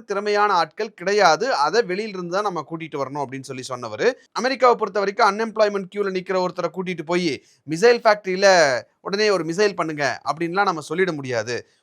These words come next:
ஒரு மிசைல் பண்றதுக்கு அப்படின்னா, அதுக்கு தகுந்த திறமையுள்ள ஆட்களை நம்ம தேர்வு செய்ய வேண்டியிருக்கும். அந்த அளவுக்கு திறமையான ஆட்கள் அமெரிக்கால இல்ல, வெளிநாடுகள்ல இருந்து தான் கூட்டிட்டு வர வேண்டிய ஒரு சிட்யுவேஷன் இருக்கு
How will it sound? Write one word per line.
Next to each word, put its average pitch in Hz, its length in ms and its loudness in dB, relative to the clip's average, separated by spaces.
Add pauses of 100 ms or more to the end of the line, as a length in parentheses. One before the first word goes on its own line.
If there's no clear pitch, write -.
ஒரு 120 160 -10
மிசைல் 202 360 0
பண்றதுக்கு 214 520 0
அப்படின்னா, 165 500 -2 (180)
அதுக்கு 185 340 -4
தகுந்த 240 380 0
திறமையுள்ள 220 560 -2
ஆட்களை 196 440 4
நம்ம 165 340 -2
தேர்வு 185 320 -2
செய்ய 151 240 -6
வேண்டியிருக்கும். 135 580 -4 (260)
அந்த 202 380 0
அளவுக்கு 254 420 0
திறமையான 220 520 0
ஆட்கள் 190 320 0
அமெரிக்கால 190 580 0
இல்ல, 180 240 0
வெளிநாடுகள்ல 196 580 0
இருந்து 147 220 -2
தான் 190 220 -2
கூட்டிட்டு 170 260 -10
வர 147 120 -4
வேண்டிய 143 240 -4
ஒரு 131 120 -4
சிட்யுவேஷன் 175 520 -8
இருக்கு 156 460 -10